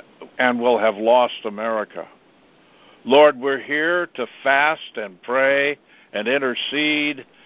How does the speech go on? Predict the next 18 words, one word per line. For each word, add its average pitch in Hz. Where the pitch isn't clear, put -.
and 117
do 120
spiritual 151
warfare 139
to 104
save 147
our 113
nation 104
and 120
to 131
fill 151
what 117
the, 104
what 123
your 131
prophets 143
have 113
spoken. 113